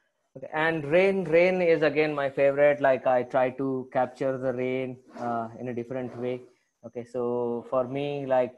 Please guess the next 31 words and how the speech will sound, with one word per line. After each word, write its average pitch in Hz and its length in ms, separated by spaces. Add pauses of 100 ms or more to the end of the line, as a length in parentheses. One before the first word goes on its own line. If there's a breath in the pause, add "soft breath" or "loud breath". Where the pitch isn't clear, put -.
(120)
uh, 113 260 (420)
uh, 113 400 (680)
so, 127 500
uh, 131 40 (140)
getting 175 300
the 180 100
rain 165 400
as 151 300
rain 147 320
is 131 280
very 127 220
much 123 220
important. 113 580
Okay, 107 220
so 117 160
the 107 140
thing 123 180
is, 120 140
like, 120 260
a 123 40
lot 120 120
of 123 120 (120)
times 120 400
I 113 160
tried 120 380 (240)
and 113 240
failed 123 260
miserably 113 540 (480 soft breath)
because, 120 280
like, 117 220
rain 120 400